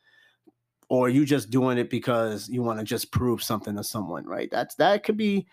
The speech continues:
pretty, pretty bad. It can have bad results, right? Even though you're trying to teach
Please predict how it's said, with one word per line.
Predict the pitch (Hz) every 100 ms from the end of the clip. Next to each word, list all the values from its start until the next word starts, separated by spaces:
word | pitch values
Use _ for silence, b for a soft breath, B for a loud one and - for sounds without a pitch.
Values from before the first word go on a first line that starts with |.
| b b b b _ -
pretty, | - 165 151 147 143 143 135
pretty | - 143 131 110
bad. | 104 104 101
It | 156
can | 170
have | 175 160
bad | 139 135
results, | 117 107 113 92 -
right? | 104 131
Even | 156 170
though | 156
you're | 143 135
trying | - 143 135
to |
teach | 117 139 123 - -